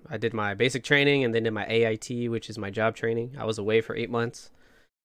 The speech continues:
Um, here's the funny story.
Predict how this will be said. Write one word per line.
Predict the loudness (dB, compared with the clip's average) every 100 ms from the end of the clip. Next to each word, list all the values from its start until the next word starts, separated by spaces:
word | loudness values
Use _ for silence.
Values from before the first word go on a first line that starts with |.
| _ _ _ 2
Um, | 4 6 4 2 -2 -14 -20 -2
here's | 0 0
the | 0
funny | 2 2
story. | 0 0 2 4 2